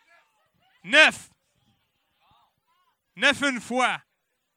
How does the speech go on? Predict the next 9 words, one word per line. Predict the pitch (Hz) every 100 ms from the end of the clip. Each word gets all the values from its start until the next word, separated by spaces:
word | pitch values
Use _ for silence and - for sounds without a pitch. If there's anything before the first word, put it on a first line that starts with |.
| _ _ _ _ _ _ _ _ _ _ _ _ _ _ _ _ _ _ _ _ -
Neuf | 190 185
deux | 208 202
fois. | 196 220 240 262 214 - - _ _ _ _ _
Dix | 247 381 403 190 202
dollars. | 311 302 294 294 294 247 202 _ _ - - - _ 480 _
Quinze. | 440 466 466 392 247 _ _ _ _ _ _ - _ _ _ - - _ - - _ - _ 349 349 339 _ 453 415 _ _ _ _ _ _ _ _ _ _ _ _ _
Quinze | 240 254 240
une | 214
fois. | 170 214 190